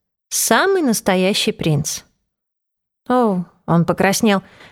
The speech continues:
«всего лишь мелкопоместный провинциальный дворянчик, не более того». «Ладно, пусть будет мелкопоместный. Согласна.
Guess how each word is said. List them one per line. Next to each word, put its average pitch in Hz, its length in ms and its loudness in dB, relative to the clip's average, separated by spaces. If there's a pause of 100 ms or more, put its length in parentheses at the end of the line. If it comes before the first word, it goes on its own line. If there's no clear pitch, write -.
«всего 254 320 2
лишь 302 220 0
мелкопоместный 226 760 0
провинциальный 220 680 2
дворянчик, 190 720 -2
не 180 100 2
более 202 320 2
того». 143 400 -4 (880)
«Ладно, 185 540 0 (180)
пусть 294 220 2
будет 214 320 0
мелкопоместный. 175 1000 -2 (160)
Согласна. 170 680 -2